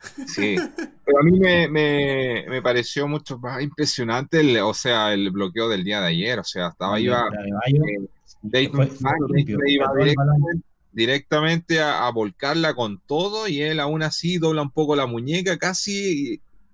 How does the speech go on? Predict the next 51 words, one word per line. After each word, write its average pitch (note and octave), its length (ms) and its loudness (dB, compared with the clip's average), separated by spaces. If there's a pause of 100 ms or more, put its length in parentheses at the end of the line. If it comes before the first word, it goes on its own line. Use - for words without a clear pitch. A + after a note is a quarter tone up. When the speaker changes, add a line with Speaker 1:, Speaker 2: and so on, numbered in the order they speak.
(480)
Speaker 1:
a, A2+ 120 0
en B2+ 480 2
la A2+ 100 4
línea D#3 540 2
de C#3 200 -2
la C3+ 120 -2
circunferencia D3+ 720 0
del D3+ 140 4
aro, G3+ 240 0
sacando G3 500 -4
ese F#3 160 -2
balón. F3+ 460 -2
No, B2 200 -6
notable, A#2 560 -2
notable. F#2 440 -8 (240)
Muy - 200 -2
Speaker 2:
Oye, D#3+ 100 2
Speaker 3:
bueno, D#3+ 140 0
y - 180 -4
Speaker 2:
Owens F3+ 360 -4
ya D#3 140 -4
nos D#3+ 100 -6
manda E3 220 -6
saludos, D3 560 -8
una C#3 140 -12
de C3+ 60 -12
las B2+ 100 -12
primeras C3 320 -12
personas C#3 320 -16
que - 80 -14
nos C3+ 80 -8
ha C3 40 -10
mandado C3+ 240 -8
saludos C3+ 360 -6
de B2+ 80 0
la C3 60 2
Speaker 3:
Grande, C3 180 0
Speaker 2:
noche - 40 0
al A2+ 80 -2
día C#3 200 2
de E3 80 2
Speaker 3:
Owens. D#3 160 -4
Speaker 2:
hoy. - 60 -20 (120)
Owens, C#3+ 320 -4
muchas C#3 300 -8
gracias C3 220 -6
por B2 120 -12
saludarnos B2+ 440 -6
y - 20 -6
acompañarnos B2 640 -10
siempre. D3 580 -6